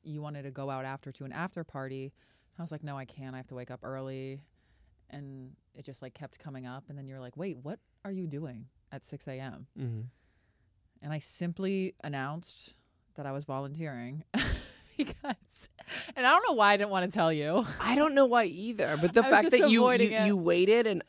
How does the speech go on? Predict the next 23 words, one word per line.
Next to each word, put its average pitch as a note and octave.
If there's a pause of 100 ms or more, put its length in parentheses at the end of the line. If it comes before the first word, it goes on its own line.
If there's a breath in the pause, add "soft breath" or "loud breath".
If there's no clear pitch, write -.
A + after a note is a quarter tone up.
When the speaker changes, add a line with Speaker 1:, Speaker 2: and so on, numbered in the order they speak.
Speaker 2:
the F#3
fact G#3+
that A3
it's, G3
like, F#3
now, E3
like, F3
it's F3
not C4
a F#3+
joke. C3+
Like, C#3
it's E3
not G3+
fu-, -
like, F3
it's E3
great F3+
that F#3+
you E3+
do D#3+
that. A2
Like C3+